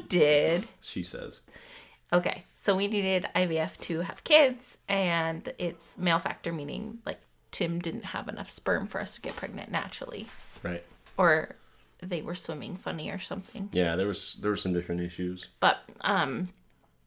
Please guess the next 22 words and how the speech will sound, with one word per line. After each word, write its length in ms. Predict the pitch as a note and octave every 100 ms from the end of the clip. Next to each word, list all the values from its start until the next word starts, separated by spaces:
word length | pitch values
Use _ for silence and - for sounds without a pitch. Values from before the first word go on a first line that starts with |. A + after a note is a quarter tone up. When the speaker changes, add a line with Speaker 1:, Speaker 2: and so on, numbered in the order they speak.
| - -
Speaker 1:
so 200 | - A3
what 220 | G#3 A3
was 120 | A3+
that 140 | F#3+
like 300 | F#3 F#3+ F3 -
as 240 | G3 F#3+ F#3+
a 80 |
male 320 | G3 F3+ E3+ F3
going 300 | F3+ E3 F#3
through 160 | F3+
that, 360 | F3+ E3 E3 -
and 220 | - G3 G3
what 160 | F#3+
advice 400 | F3+ F3+ E3+ -
would 160 | F#3+ F3+
you 80 | F3+
give 340 | F3+ E3+ E3+
to 280 | - F3+ E3+
other 280 | - F3 E3
males? 560 | - - G#2 - - - _ - - - - _
Speaker 2:
Um, 520 | B2+ C#3 C#3+ D3 D3 D3 - - - - - - - - -
it's, 420 | B2+ C#3 - -